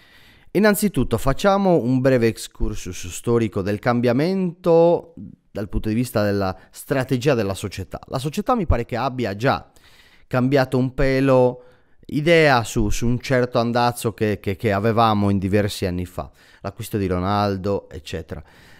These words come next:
Ehm, là abbiam pensato tanto a rattoppare e a cercare di rafforzarci dal punto di vista del brand, del marketing e non solo,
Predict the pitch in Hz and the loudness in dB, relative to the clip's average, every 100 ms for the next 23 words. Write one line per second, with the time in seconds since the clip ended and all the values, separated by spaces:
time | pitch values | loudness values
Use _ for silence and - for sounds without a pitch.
0 | - - 87 64 62 139 190 220 185 147 | -20 -14 -14 -12 -8 0 4 6 6 2
1 | 131 143 139 - 139 - - 156 156 117 | 0 0 0 0 0 0 0 0 2 0
2 | 104 - 95 - 131 131 139 135 - 110 | -2 -4 -4 2 4 4 4 2 0 -6
3 | - 110 - 117 113 107 120 120 110 - | -4 -6 -2 0 0 0 0 2 0 -2
4 | 110 - 117 117 - 104 101 - 101 107 | -4 -2 0 -2 -2 -6 -2 -2 -2 -6
5 | 104 92 95 92 110 117 117 110 101 104 | -6 -6 -6 -4 -2 0 0 -2 -2 -2
6 | 113 110 - 113 117 110 117 - - - | -2 -2 -6 -6 -4 -2 -4 -4 -12 -14
7 | - 135 127 117 - 156 113 98 90 | 0 4 4 2 2 2 4 2 -2